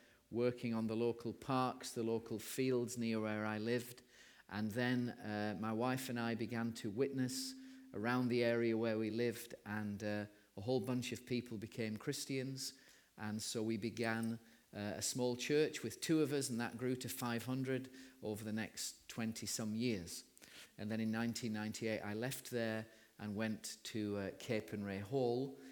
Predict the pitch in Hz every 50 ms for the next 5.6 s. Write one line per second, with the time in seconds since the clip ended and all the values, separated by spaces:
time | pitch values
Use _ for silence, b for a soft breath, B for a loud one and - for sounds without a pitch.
0 | B B B 117 110 110 110 107 107 107 104 - - 104 113 110 110 110 113 110
1 | 110 113 110 110 95 110 - - - - - - B B B B B B - -
2 | - - - 123 117 117 113 113 110 110 110 110 - - - - - 110 113 120
3 | - - 120 110 - 120 120 113 - 135 143 160 151 139 135 135 135 131 131 -
4 | - 113 104 120 117 113 120 113 113 110 110 104 113 95 90 120 120 131 135 131
5 | 131 127 - - - - 127 120 120 123 120